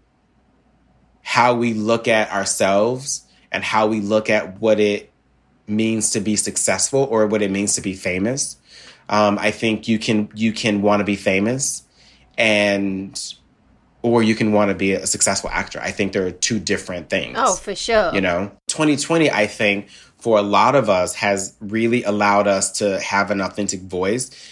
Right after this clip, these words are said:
Speaker 1: because of the social injustice that's going on in our country and because of, you know, this election and because of,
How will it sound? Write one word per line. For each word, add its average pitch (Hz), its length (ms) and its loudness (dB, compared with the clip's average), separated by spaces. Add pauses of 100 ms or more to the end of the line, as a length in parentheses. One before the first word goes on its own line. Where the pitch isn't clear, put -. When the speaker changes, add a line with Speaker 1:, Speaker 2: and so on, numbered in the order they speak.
(120)
Speaker 1:
because 117 400 -2
of 110 80 0
the 110 80 0
social 98 680 -2 (380)
injustice 104 480 2
that's 98 180 0
going 95 240 -2
on 92 180 -4
in 98 80 -4
our 104 200 4
country 90 420 -8
and 85 100 -10
because 117 400 0
of, 104 440 2 (300)
you 113 100 0
know, 104 100 4
this 107 220 0
election 98 640 0
and 95 120 -4
because 113 440 -2
of, 107 500 0